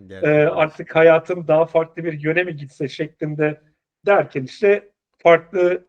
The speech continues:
Speaker 2: endüstrilerde Türkiye'deki ve globalde yer alan birçok şirkette Türkiye'de çalıştım. Ama gaming'e olan ilgimi, alakamı bırakmamaya devam ettim diyeyim.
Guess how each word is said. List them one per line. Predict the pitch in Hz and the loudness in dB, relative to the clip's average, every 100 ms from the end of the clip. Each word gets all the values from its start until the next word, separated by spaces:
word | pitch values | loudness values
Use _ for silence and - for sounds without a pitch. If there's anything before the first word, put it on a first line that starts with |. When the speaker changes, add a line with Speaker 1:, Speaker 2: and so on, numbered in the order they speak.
| - | -6
Speaker 2:
endüstrilerde | 156 147 143 - 147 135 127 123 156 185 - _ _ _ _ | -4 -4 -8 -10 -8 -2 -2 -2 -2 -4 -6 _ _ _ _
Türkiye'deki | - 170 - 160 139 135 127 170 165 156 | -10 -8 -4 -4 -2 -4 -8 -6 -4 -2
ve | 156 156 | 0 0
globalde | 151 151 151 151 156 151 156 | -2 -2 0 2 2 2 2
yer | 135 | 0
alan | 131 160 175 | 0 -2 -2
birçok | 170 151 143 | -10 -10 -10
şirkette | - 151 - 135 - 190 208 _ _ - | -10 -12 -8 -8 -6 -8 -8 _ _ -10
Türkiye'de | 175 160 156 170 214 | -8 -6 -4 -2 -4
çalıştım. | - 180 147 - 220 262 _ _ - | -2 -2 -4 -6 -8 -8 _ _ -2
Ama | 175 202 | 0 0
gaming'e | 180 196 190 170 156 | 0 -4 -2 -4 -2
olan | 151 165 170 175 _ _ _ _ _ _ _ _ | 2 2 2 -10 _ _ _ _ _ _ _ _
ilgimi, | - 208 180 147 135 151 | -10 -8 -6 -4 0 2
alakamı | 160 151 143 147 156 190 - - | 4 2 2 -2 -6 -8 -8 -2
bırakmamaya | 170 170 170 135 143 139 156 - | 0 0 -2 -6 -2 -2 -4 -4
devam | 151 147 147 135 | 0 2 2 0
ettim | 123 - 135 | -8 -10 -16
diyeyim. | 127 143 214 | -12 -12 -14